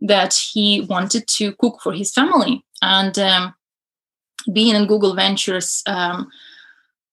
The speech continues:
he found that he was much more successful if he actually scheduled that at five P M he absolutely must leave,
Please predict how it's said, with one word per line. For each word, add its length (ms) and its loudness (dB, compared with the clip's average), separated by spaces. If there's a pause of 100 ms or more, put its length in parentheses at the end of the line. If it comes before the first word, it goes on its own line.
(180)
he 120 2
found 380 4
that 260 4
he 200 -4
was 260 0
much 320 2
more 140 2
successful 840 0
if 220 -2
he 460 0 (240)
actually 340 0
scheduled 640 -4 (100)
that 180 -2
at 100 -6
five 380 2
P 240 2
M 440 -2
he 320 -8
absolutely 580 0
must 360 0
leave, 480 2